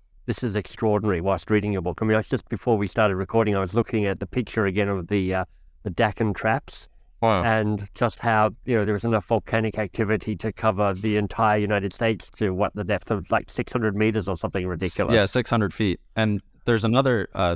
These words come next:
Speaker 2: there's another volcanic event I talk about in the book. Um, it's inside, like, the remnants of it today are in Siberia. They're these vast plateaus of basalt, and they all
Speaker 1: Yeah.
Speaker 2: c-, it was all erupted out of the ground around two hundred fifty-two million years ago,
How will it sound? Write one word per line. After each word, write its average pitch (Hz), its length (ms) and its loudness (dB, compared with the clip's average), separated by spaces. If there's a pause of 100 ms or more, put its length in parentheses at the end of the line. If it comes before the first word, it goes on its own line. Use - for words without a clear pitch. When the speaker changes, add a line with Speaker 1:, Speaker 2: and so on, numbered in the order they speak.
Speaker 2:
there's 104 160 2
another 110 300 4
volcanic 95 460 2
event 92 200 0
I 82 60 0
talk 92 220 0
about 87 160 2
in 78 60 0
the 82 80 0
book. 90 300 0 (920)
Um, 92 440 0 (640)
it's 107 160 -2
inside, 107 340 2
like, 95 160 2
the 101 80 0
remnants 113 380 2
of 98 80 0
it 90 100 -2
today 107 220 4
are 95 60 2
in 87 80 0
Siberia. 92 560 2
They're 87 120 0
these 87 180 -2
vast 98 500 0
plateaus 101 500 0
of 90 100 -4
basalt, 92 420 0 (260)
and 101 140 0
they 101 80 2
all 110 200 4
Speaker 1:
Yeah. 101 100 4
Speaker 2:
c-, - 120 -12 (240)
it 110 80 0
was 104 140 2
all 113 540 2
erupted 104 380 2
out 98 100 2
of 90 60 -2
the 87 60 -4
ground 95 280 2
around 82 240 0 (220)
two 104 120 -2
hundred 98 220 0
fifty-two 98 380 -4
million 90 240 2
years 90 180 0
ago, 85 260 0